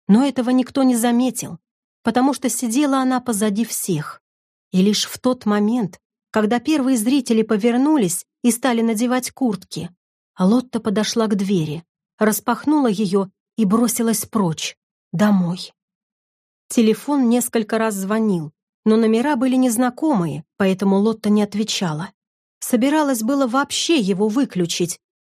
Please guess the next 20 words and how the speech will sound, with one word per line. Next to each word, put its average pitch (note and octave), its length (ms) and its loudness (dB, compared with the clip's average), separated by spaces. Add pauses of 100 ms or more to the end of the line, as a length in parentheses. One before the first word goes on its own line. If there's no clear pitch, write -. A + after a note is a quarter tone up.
(100)
но G3+ 120 6
решила B3 400 0
дождаться A#3 500 -2
сообщения. F3 920 -4 (560)
Оно G3 320 4
пришло A#3+ 520 -2 (180)
в - 120 -20
пятнадцать G#3 580 -2
минут G3+ 280 2
девятого. F3 680 -4 (640)
«Дорогая G#3 560 0
Лотта, F#3 540 -4 (480)
вам A3+ 240 0
самой C#4 400 0
выбирать, G3+ 540 -2
как A3+ 200 -6
на A3+ 220 0
это A3+ 160 -6
смотреть». A3 760 -6 (920)
«Убого», A3+ 680 0